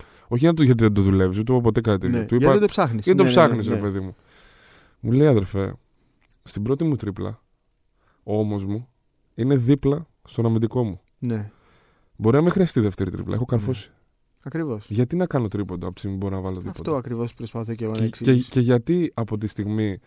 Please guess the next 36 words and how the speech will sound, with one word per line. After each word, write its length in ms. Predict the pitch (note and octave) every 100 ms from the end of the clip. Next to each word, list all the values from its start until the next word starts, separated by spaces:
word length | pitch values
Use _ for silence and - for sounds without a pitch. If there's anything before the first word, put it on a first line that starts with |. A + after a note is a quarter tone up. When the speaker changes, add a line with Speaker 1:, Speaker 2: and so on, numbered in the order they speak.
| _ _
Speaker 1:
που 100 | A2+
ξέρω, 540 | - - E3+ A#2+ F#2 -
γιατί 240 | - G2 G#2+
το 40 | -
scouting 340 | G#2 A#2 B2
που 160 | G#2+ F2+ _ -
κάνει 260 | F#2+ G2
πλέον 260 | G#2 G2 G2
είναι 100 | A#2+
ατομικό, 560 | B2 G2+ F#2+ G2+ E2+ D2 - _ - -
πέραν 240 | - G2+ G2
το 80 | F#2
ομαδικό, 460 | F2 F2 - F2+ -
ωραία. 320 | F#2 F#2 E2+ - _ -
Ε, 240 | F2+ F#2
η 80 | F#2+
προπόνησή 500 | F2+ G2 G#2 G#2+ A#2
του 120 | A2+
είναι, 160 | G#2+ G#2+
ξεκινάει 440 | - F#2 G2+ G2
με 120 | F#2+
μια 200 | F2+ F#2
φυσιοθεραπεία, 640 | F2+ G2 F2 A2 D3 E3 D#3+ - _ - _ - -
ξεκινάει, 400 | G#2 G2+ G#2+ G2+
βλέπει 240 | G#2 G2+
μετά 440 | G2 G2+ G2 F#2 F2+
βίντεο, 400 | G#2 B2 D#3 F3 _ _ _ _ - _ _
μπορεί 180 | A2 A2+
να 60 | A2
το 100 | G#2+
βγάλει 260 | A2 A2
και 100 | F#2+
βίντεο, 220 | G2 C3 - -
βλέπει 320 | G2 A#2+ B2+
συγκεκριμένα 480 | A#2 A2 A2+ B2+ C#3+
κομμάτια. 560 | A#2 G2+ F#2+ - G2